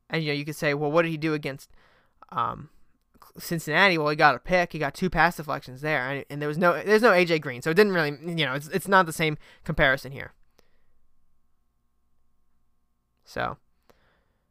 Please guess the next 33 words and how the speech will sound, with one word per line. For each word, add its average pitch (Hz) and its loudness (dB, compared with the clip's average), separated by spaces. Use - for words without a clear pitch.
um, 123 -10
but 156 4
w-, 156 -4
in 180 -4
the 180 -2
secondary, 202 4
I 160 -6
think 254 -4
what's 202 -2
most 185 4
telling 185 2
is 156 -6
it's 160 -8
a 151 -10
secondary, 151 0
um, 131 -4
that's 160 0
not 175 6
very 160 4
good 139 -2
in 123 -16
Baltimore. 131 -12
Now 214 8
it's 196 4
better 160 4
with 151 -8
Marcus 143 -4
Peters, 180 -10
but 160 -8
it 160 -4
wasn't 214 2
very 147 0
good 135 -6